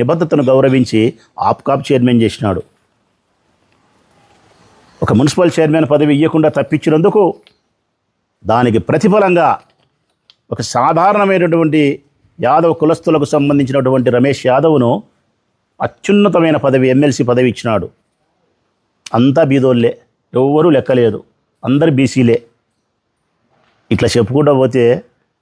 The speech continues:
నాకు కేవలం వైఎస్ఆర్ కాంగ్రెస్ పార్టీకి నిబద్ధతగా పనిచేసి, వ్యాపార సంస్థలతో, అసోసియేట్లతో వ్యవహారం చక్కబెట్టి, నాకు తలలో నాలుకై ఎన్నికల వరకు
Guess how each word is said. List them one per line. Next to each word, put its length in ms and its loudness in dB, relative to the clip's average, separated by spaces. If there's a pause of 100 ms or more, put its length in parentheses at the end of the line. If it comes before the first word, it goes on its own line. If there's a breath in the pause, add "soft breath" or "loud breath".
(1200)
నాకు 200 0 (200)
కేవలం 400 2 (520)
వైఎస్ఆర్ 500 0
కాంగ్రెస్ 360 0
పార్టీకి 440 0
నిబద్ధతగా 420 0 (100)
పనిచేసి, 420 0 (500)
వ్యాపార 360 0 (120)
సంస్థలతో, 540 -2 (120)
అసోసియేట్లతో 500 0 (100)
వ్యవహారం 440 0
చక్కబెట్టి, 460 -2 (600)
నాకు 200 -2 (120)
తలలో 240 2 (140)
నాలుకై 420 0
ఎన్నికల 320 0
వరకు 180 0